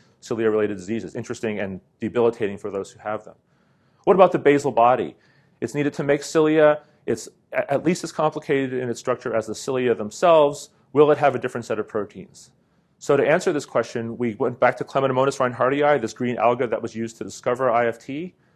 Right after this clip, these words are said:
We can grow it in huge, um, quantities. So, so as shown here, we, we grow it in, typically in eight-liter jugs under a fluorescent light. And then we were able to isolate the basal bodies from these cells, as shown here in, in the right panel.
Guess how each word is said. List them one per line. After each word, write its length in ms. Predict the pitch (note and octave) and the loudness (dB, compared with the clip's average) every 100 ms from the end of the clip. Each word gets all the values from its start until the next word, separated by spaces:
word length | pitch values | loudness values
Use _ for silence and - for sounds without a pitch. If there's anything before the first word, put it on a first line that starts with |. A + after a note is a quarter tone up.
| _ _ _ - | _ _ _ -6
We 100 | B2+ | -6
can 180 | D3 A#2+ | -4 0
grow 260 | C3 C#3 | 6 8
it 60 | C#3+ | 8
in 80 | A#2+ | 4
huge, 340 | - C#3+ C3+ - - | 0 0 0 -6 -4
um, 220 | A#2 A2 | -2 -4
quantities. 560 | - C3+ C#3+ D#3+ E3+ | 0 2 4 2 -2
So, 280 | - A#2+ A#2 | 0 0 0
so 160 | - A#2 | 0 0
as 80 | G#2+ | 2
shown 180 | C3 | -2
here, 220 | B2+ C3+ B2+ | 0 0 0
we, 300 | A#2 A#2 A2 | -2 -6 -8
we 80 | A#2+ | -6
grow 220 | B2 B2 | 2 2
it 80 | A2+ | 2
in, 80 | A2+ - | -6 -14
typically 300 | B2+ B2+ A#2 | -10 -6 -6
in 100 | G2 | -6
eight-liter 540 | A#2+ B2 B2+ B2+ B2 G#2+ | -6 -6 -4 -2 -2 -2
jugs 640 | - A2 B2+ D3 - - _ _ A#2 | 0 2 2 -2 -18 -20 _ _ -8
under 240 | A2+ A2 | -2 0
a 80 | G#2+ | 0
fluorescent 400 | B2+ A#2 A2+ G#2 | 2 2 0 -4
light. 300 | G#2+ D3+ - _ _ _ _ _ _ _ _ - | -2 -4 -6 _ _ _ _ _ _ _ _ -8
And 100 | E3 | 4
then 320 | C#3 D3 C#3+ | 8 8 6
we 120 | C#3+ | 4
were 80 | C3+ | 6
able 180 | C#3 C#3 | 4 2
to 140 | - | 0
isolate 760 | D3+ F#3 F#3+ D#3 C#3+ B2+ - - | 0 2 2 4 2 0 -8 -8
the 80 | A#2+ | -2
basal 300 | C3 C3+ C#3+ | 0 0 2
bodies 400 | B2 B2+ B2 A2+ | 6 6 6 -2
from 300 | - D#3 D#3 | 2 2 2
these 160 | C#3 | -6
cells, 400 | - A2+ G#2 A2 | 2 4 4 4
as 100 | A2 | 0
shown 220 | - B2 A2+ | -2 -4 -2
here 180 | B2 | -4
in, 140 | A2+ A2+ | -4 -6
in 80 | A2+ | -8
the 80 | |
right 240 | A2 A2 - | -2 -4 -4
panel. 400 | A#2+ G#2+ - | -6 -6 -8